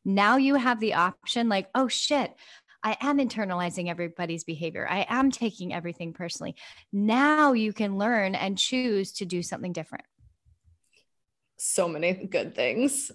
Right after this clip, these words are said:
Speaker 2: so many good things. And I don't know how many more times we can say it, that the reasons dating can be so messy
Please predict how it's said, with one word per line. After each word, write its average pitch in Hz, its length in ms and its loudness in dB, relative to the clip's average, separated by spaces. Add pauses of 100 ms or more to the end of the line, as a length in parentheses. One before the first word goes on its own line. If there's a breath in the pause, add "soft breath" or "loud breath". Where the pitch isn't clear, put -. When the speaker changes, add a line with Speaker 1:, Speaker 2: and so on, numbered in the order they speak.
(140)
Speaker 2:
so 220 280 6
many 185 240 4
good 185 180 6
things. 190 300 6
And 196 100 8
I 202 100 8
don't 233 180 8
know 226 180 8
how 202 180 4
many 208 220 6
more 190 200 4
times 190 400 2
we 185 120 2
can 190 240 0
say 196 520 6
it, - 100 -4 (360 soft breath)
that 185 460 2 (160)
the 196 260 4
reasons 208 880 2
dating 202 480 4
can 196 220 -6
be 190 120 -2
so 185 300 2
messy 196 1120 2